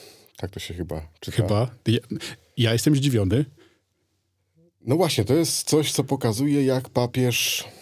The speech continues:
Speaker 1: rozumie swoją posługę. I myślę, że my nie jesteśmy przyzwyczajeni do takiej posługi papieża. My się przyzwyczailiśmy, że papież to jest człowiek w kościele, który służy Kościołowi jako jego głowa,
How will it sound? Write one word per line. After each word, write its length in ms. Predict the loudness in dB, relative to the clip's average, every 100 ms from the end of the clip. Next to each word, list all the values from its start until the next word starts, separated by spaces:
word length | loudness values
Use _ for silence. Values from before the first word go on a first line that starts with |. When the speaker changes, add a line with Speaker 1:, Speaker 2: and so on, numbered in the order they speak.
| -20 -20 -20 _ _ -4
Speaker 1:
rozumie 400 | -2 2 2 0
swoją 280 | 0 0 0
posługę. 540 | 0 0 0 0 -2 -8 -20 -20 _ _ -14 -6
I 60 |
myślę, 200 | -2 0
że 60 | 2
my 60 |
nie 60 | 2
jesteśmy 260 | 0 0 -2
przyzwyczajeni 420 | 0 0 0 0
do 60 |
takiej 260 | 0 -2 -4
posługi 380 | -6 -6 -6 -4
papieża. 520 | -4 -4 -4 -6 -12 -16 _ _ _ _ -20 -20 -20 -20 _
My 100 | -2
się 100 | -2
przyzwyczailiśmy, 640 | -2 -2 -2 0 0 0 0
że 120 | 0
papież 580 | 0 -2 2 0 0 -2
to 120 | -2
jest 540 | 0 -2 -6 -10 -18 -20 _ _ _ _
człowiek 600 | -2 0 2 0 -2 -10 -12
w 60 |
kościele, 720 | -6 -4 -2 0 2 2 0
który 600 | -2 -4 -2 0 0 0 -4 _ _ _ _ _ _ _ _
służy 420 | -4 0 2 2
Kościołowi 720 | 0 2 4 4 2 0 -8 -12 _ _ _ _ _ _ _ _ _ _ -4
jako 260 | -2 0
jego 220 | 0 0 2
głowa, 460 | 2 0 -2 -10